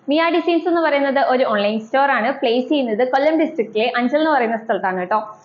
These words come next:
അപ്പൊ നമ്മളിന്ന് കൊണ്ടുവന്നത് നല്ല റയോണും അജ്രക്കും കോമ്പിനേഷനിലാണ്, രണ്ട് കളർ ഷെയ്ഡ്സിലാട്ടോ വന്നിട്ടുള്ളത്. അപ്പൊ സമയം കളയാൻ നേരം നമുക്ക് വീഡിയോ ഡീറ്റെയിലിംഗിലേക്ക് പോവാം. അപ്പൊ നമ്മളിന്ന് കൊണ്ടുവന്നത് നല്ല റയോൺ ഫാബ്രിക്കിൽ അജ്രക്കിന്റെ പാച്ച് കൊടുത്തിട്ടുള്ള അടിപൊളി ഒരു ഏലിയൻ കുർത്തി കളക്ഷൻസുമായിട്ടാണ്. രണ്ട് കളർ ഷെയ്ഡ്സിലാണ് വരുന്നത്. ഫസ്റ്റ് ഷെയ്ഡ് എന്ന് പറയുന്നത്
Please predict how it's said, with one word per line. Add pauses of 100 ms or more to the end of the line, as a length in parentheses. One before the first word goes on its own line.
(120)
അപ്പൊ
നമ്മളിന്ന്
കൊണ്ടുവന്നത്
നല്ല
റയോണും
അജ്രക്കും
കോമ്പിനേഷനിലാണ്,
രണ്ട്
കളർ
ഷെയ്ഡ്സിലാട്ടോ
വന്നിട്ടുള്ളത്.
അപ്പൊ
സമയം
കളയാൻ
നേരം
നമുക്ക്
വീഡിയോ
ഡീറ്റെയിലിംഗിലേക്ക്
പോവാം. (340)
അപ്പൊ
നമ്മളിന്ന്
കൊണ്ടുവന്നത്
നല്ല
റയോൺ
ഫാബ്രിക്കിൽ
അജ്രക്കിന്റെ
പാച്ച്
കൊടുത്തിട്ടുള്ള
അടിപൊളി
ഒരു
ഏലിയൻ
കുർത്തി
കളക്ഷൻസുമായിട്ടാണ്.
രണ്ട്
കളർ
ഷെയ്ഡ്സിലാണ്
വരുന്നത്.
ഫസ്റ്റ്
ഷെയ്ഡ്
എന്ന്
പറയുന്നത്